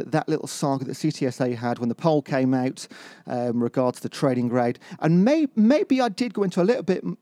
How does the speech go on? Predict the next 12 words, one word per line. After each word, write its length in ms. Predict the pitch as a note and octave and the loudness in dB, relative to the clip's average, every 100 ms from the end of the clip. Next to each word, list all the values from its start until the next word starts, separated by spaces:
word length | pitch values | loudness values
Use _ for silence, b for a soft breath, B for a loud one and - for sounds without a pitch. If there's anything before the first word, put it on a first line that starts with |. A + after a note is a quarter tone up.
| _ | _
too 180 | - G#3 | 0 2
much 240 | E3+ - | 2 -2
detail, 520 | G#3 A3 - A#2+ F3+ - B B B | -6 -4 -2 0 0 -4 B B B
and 340 | E3 E3+ F3 - b b | -2 0 -2 -4 b b
we 140 | F3 | 2
are 100 | F#3 - | 4 2
absolutely 580 | G3+ - - F#3+ F#3 E3+ | -6 -8 -2 2 2 0
getting 300 | E3+ - D#3 | -4 -2 -4
Sam 260 | - F3+ | -2 -2
on 100 | D#3+ | -2
the 60 | D3 | -2
show 420 | C3+ E3 C3+ F3 | -4 -2 0 -2